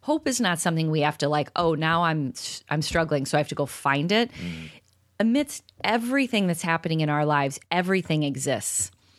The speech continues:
Speaker 1: Even when you're in pain, there is joy. Even when things seem overwhelming, there is hope.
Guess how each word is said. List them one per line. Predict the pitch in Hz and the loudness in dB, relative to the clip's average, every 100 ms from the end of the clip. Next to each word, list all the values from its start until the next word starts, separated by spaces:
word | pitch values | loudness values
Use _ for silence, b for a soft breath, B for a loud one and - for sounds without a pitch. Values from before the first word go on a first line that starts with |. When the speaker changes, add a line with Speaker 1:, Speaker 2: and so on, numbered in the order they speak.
| b b | b b
Speaker 1:
Even | - 240 277 | 0 2 4
when | 269 | 4
you're | 233 208 | 4 2
in | 180 | 2
pain, | 185 185 156 147 120 - - | 0 2 2 0 -2 -8 -4
there | 147 165 165 | 0 2 2
is | - 147 | 2 0
joy. | 151 127 92 - - _ B B B _ - | 2 2 0 -6 -16 _ B B B _ -2
Even | 220 254 262 | 2 4 4
when | 247 | 2
things | 208 214 190 180 | 2 2 2 0
seem | - - 170 160 151 - | 0 2 2 2 0 0
overwhelming, | 175 160 156 151 143 120 113 - | 2 4 4 2 2 -2 -6 -10
there | - 170 160 | -2 2 2
is | - - | 2 0
hope. | 160 113 - | 2 0 -4